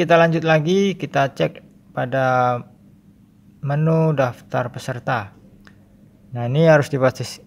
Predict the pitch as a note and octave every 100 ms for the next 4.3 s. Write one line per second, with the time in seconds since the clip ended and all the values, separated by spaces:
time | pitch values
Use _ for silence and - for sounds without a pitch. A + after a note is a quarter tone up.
0 | - C3 C3 B2 B2 - B2+ - D3+ E3+
1 | F3+ F3+ - - - - - - - -
2 | - - B2 A#2+ A#2+ A#2 A#2+ - B2+ -
3 | B2+ C#3 C#3 C#3 C3 E3 C#3 A#2 A#2+ A#2+
4 | A#2+ A#2